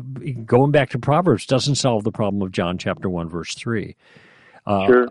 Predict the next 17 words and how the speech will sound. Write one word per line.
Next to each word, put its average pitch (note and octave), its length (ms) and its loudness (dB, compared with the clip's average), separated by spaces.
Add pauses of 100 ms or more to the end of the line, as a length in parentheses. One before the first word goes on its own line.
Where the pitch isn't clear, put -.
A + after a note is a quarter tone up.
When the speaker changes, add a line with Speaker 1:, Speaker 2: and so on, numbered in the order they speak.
(140)
Speaker 1:
I C3 140 6
think E3 240 -2
that's C#3 200 2
just C3+ 240 0
airtight, B2 760 0
because B2 280 0
there's B2 220 0
no C3+ 580 4
equivocation A#2 1000 0
in G#2+ 260 -4
that, F2+ 300 -4 (580)
that G2 240 -4
passage G#2 580 -2
about, F2+ 520 -2
about E2+ 520 -4 (120)
the, E2+ 420 -6
uh, E2 220 -8